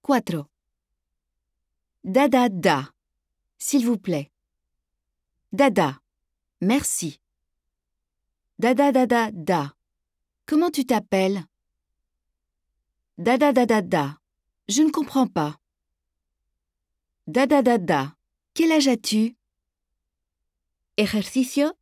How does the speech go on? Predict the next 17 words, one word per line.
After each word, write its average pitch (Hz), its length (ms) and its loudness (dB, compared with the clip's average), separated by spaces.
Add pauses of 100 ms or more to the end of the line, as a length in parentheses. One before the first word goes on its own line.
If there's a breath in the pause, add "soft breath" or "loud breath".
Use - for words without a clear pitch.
(240)
cinco. 214 560 2 (1500)
Ils 220 300 0
aiment 294 220 4
le 190 240 4
argent. 175 460 -4 (1300)
Le 190 240 -2
élève 196 500 2 (100)
ne 185 200 -2
écoute 247 400 -2
pas 254 200 0
le 269 160 2
professeur. 202 920 -6 (1400)
Je 180 240 0 (140)
hais 262 320 -2
une 269 160 6
amie 226 300 4
anglaise. 147 560 -4